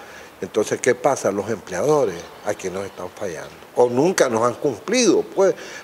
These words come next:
porque es raro, lo más que te dan una mascarilla, una mascarilla que dice, unos operarios te dicen, les dilata hasta quince días, y son mascarillas descartables que no las puedes ni lavar. Entonces, y por último, la segunda mascarilla te la cobran.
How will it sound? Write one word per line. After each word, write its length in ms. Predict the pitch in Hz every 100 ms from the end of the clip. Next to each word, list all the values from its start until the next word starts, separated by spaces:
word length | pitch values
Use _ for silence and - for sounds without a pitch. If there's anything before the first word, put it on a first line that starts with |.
| -
porque 300 | 131 - 156
es 100 | 151
raro, 260 | 175 185
lo 200 | 147 127
más 160 | 131 143
que 140 | 170
te 100 | 170
dan 120 | 160 156
una 180 | 170
mascarilla, 560 | 165 165 175 165 151 170
una 180 | 143 143
mascarilla 480 | 147 - 156 151 156
que 140 | 156
dice, 340 | 139 - -
unos 260 | 123 123 135
operarios 480 | 151 151 139 139 160
te 80 | 151
dicen, 320 | 120 117 151
les 120 | 151
dilata 340 | 131 117 113 156
hasta 180 | - -
quince 400 | 131 131 - 147
días, 440 | 160 220 190 80 - - - - - - - - -
y 60 | 120
son 340 | - 123 151
mascarillas 500 | 175 165 139 139 180
descartables 600 | 156 143 127 101 151 180 180
que 100 | 135
no 120 | 147
las 140 | 160
puedes 300 | 160 151 151
ni 80 | 170
lavar. 440 | 156 135 180 196 110 - - - - -
Entonces, 640 | 123 - 202 160 139 120 - -
y 80 | 202
por 200 | 160 156
último, 420 | 170 214 190 151
la 140 | 143 131
segunda 360 | 139 165 190
mascarilla 540 | 185 165 180 196 170 135
te 100 | 139
la 140 | 120
cobran. 540 | - 170 185 160 98